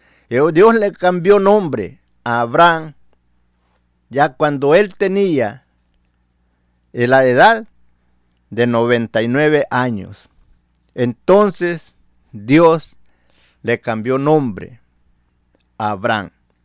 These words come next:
Y Dios habla con él y le, lo primero que le encarga es,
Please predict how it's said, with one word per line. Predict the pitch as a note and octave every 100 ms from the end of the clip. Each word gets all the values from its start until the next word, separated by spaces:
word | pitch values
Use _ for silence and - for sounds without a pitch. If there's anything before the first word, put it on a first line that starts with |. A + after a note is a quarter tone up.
| _ _ _ _ _ _ _ _
Y | B2
Dios | C3+ G3 G3+
habla | G3+ G3+ F#3
con | - E3 E3
él | F#3+ G#3 G#3 _ _ _ _ _
y | - B2+ C#3 C#3
le, | C#3 D3+
lo | C#3+ C3+
primero | C3+ C3+ F3 A3+ G3+ -
que | F3+
le | E3
encarga | D#3 C3 - D#3+ - E3+ D#3+
es, | D#3+ G#3 A3